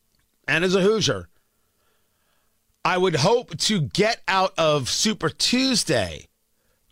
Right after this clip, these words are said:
with two people. Because if you get out of Super Tuesday, which is in March, I believe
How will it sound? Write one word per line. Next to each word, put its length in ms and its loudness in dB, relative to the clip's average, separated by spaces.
with 220 0
two 180 -2
people. 460 -6
Because 320 -2
if 80 -2
you 80 -4
get 180 0
out 140 2
of 60 -2
Super 260 -2
Tuesday, 500 0
which 220 -8
is 80 -8
in 240 -10
March, 380 -6
I 60 -14
believe 380 -20